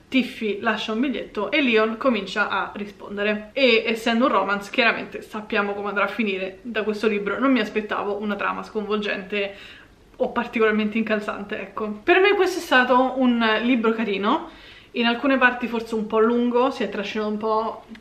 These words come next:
poteva essere un centinaio di pagine più corto senza nessun problema, non avrebbe leso minimamente alla storia.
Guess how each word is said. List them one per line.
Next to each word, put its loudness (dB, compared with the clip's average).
poteva 0
essere -4
un -4
centinaio -4
di -2
pagine -2
più -10
corto -2
senza -6
nessun -6
problema, -4
non -2
avrebbe -6
leso -4
minimamente -8
alla -4
storia. 0